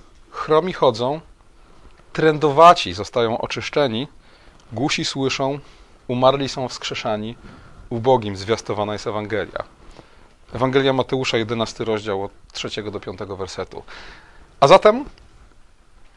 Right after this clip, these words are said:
oczyszczenie trędowatego nie jest po prostu przejawem nadzwyczajnej mocy, jaką miał Chrystus. Co więcej, nie jest tylko i wyłącznie znakiem Jego litości nad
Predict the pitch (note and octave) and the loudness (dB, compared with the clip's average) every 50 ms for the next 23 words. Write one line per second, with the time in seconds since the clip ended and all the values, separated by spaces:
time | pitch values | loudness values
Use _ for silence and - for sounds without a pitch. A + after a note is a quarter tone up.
0 | _ - - - - - - - - - - - D3+ - E3 - - G#3+ G#3+ G#3+ | _ -20 -20 -20 -20 -20 -20 -20 -20 -4 -2 0 0 0 -2 0 0 0 2 0
1 | G#3+ - F#3 F3+ E3 E3+ D#3 E3 - F#3+ F3+ D#3+ D#3 D3+ D3+ E3 E3 D#3+ D3 - | 0 -2 -2 0 0 0 2 2 2 0 0 0 -2 -4 -2 -2 -2 -2 -2 -4
2 | - - - - - - - - - - C#3+ - D3+ D#3 D3 - - A2 - - | -6 -12 -20 -20 -20 -20 -20 -4 -4 -2 -2 2 2 2 2 0 -4 -12 -10 -8
3 | - - B2 B2 B2 A#2 B2 A#2 A2 A2+ B2 - - - _ - - - - - | -8 -6 -4 -2 -2 -2 -4 -6 -8 -10 -12 -14 -18 -20 _ -20 -20 -20 -4 0
4 | D#3+ C#3 B2 A2 A#2+ A#2 C3+ - - D3 C#3+ D3 C#3 C3+ C3 B2+ B2 B2 B2+ B2+ | 0 0 0 0 -4 -6 -6 -2 0 0 0 0 -2 -4 -4 -4 -2 -2 -2 -2
5 | - - - - - - - _ - - - - - - - - G#2+ G2+ - G#2 | -4 -6 -12 -16 -18 -20 -20 _ -20 -20 -20 -20 -20 -16 -6 -4 -4 -4 -4 -6
6 | G2+ G2 G2 G2 F#2+ F#2 F#2+ - - - - - - - - - A2 G#2+ - - | -6 -6 -4 -4 -4 -4 -6 -12 -18 -20 -20 -20 -20 -16 -14 -12 -12 -10 -12 -12
7 | - C#3 - - - D3+ C3+ D#3 E3 E3 - F#3+ F#3 - - - - - - - | -12 -12 -12 -8 -6 -4 -4 -4 -4 -4 -4 -4 -4 -6 -8 -16 -20 -20 -20 -20
8 | - - - - G3 A#3+ A3+ - - A3 G#3 - - F#3+ F#3 D3 D3+ D#3+ F3+ F3+ | -20 -14 -4 0 0 2 0 2 2 2 2 4 4 4 4 4 2 2 2 2
9 | F3 - E3 D3 B2+ A#2 C3+ D#3 D#3+ E3 - D#3+ D3 C#3+ C3+ C3 B2+ B2+ B2+ B2+ | 2 0 -2 -4 -4 -2 2 2 2 2 0 -4 -6 -6 -6 -2 0 0 0 0
10 | B2+ B2 - E3 D#3+ D#3+ - - - - - A2 A#2 A#2 A2 G#2+ G#2+ - - - | -2 -2 2 4 4 4 4 0 -4 -6 -8 -8 -6 -4 -4 -4 -4 -4 -10 -18
11 | - | -20